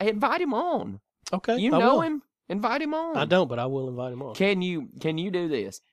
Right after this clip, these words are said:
Speaker 1: Can you post up a picture of Cougar Town? Now I'm telling you to do it.
Speaker 2: Yeah.
Speaker 1: Post up a picture of Cougar Town. Invite Sanjay, right? Is that his name?
Speaker 2: Yes.
Speaker 1: Sanjay on the show with hashtag Cougar Town.
Speaker 2: I will.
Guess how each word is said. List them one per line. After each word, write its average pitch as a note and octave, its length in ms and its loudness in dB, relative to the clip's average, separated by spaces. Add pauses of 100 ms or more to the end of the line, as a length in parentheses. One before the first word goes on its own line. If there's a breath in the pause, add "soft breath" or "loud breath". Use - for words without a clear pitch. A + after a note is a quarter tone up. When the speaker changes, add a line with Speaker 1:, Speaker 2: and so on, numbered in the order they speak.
(120)
Speaker 1:
Can C3+ 140 -4
you D#3 120 -4
post F#3 300 2
up G#3 120 -2
a F3+ 60 -2
picture F#3 320 -2
of E3 100 -4
Cougar A2+ 280 2
Town? G2 280 -4 (280)
Now C3 260 2
I'm A2+ 80 -2
telling A2 380 2
you G2 140 -8
to - 80 -10
do - 120 -10
it. - 180 -8
Speaker 2:
Yeah. E3+ 140 -2 (180)
Speaker 1:
Post G3+ 260 -4
up G#3+ 100 -2
a G3+ 60 -2
picture F#3 320 -4
of C#3+ 100 -8
Cougar A#2 300 -2
Town. G#2 380 -6 (260)
Invite C#3 560 0
Sanjay, A#2 840 -2
right? C#3 280 2 (120)
Is A2 60 -10
that C3+ 100 0
his C3+ 100 -8
name? D#3 240 -6 (120)
Speaker 2:
Yes. C3 240 -2
Speaker 1:
Sanjay C3 680 2
on C#3+ 260 2
the D#3 80 -2
show A#2+ 640 -2 (220)
with B2+ 200 -2
hashtag C3+ 580 -4
Cougar C#3+ 360 -4
Town. D#2 300 -8
Speaker 2:
I C#3+ 80 2
will. D#4 340 2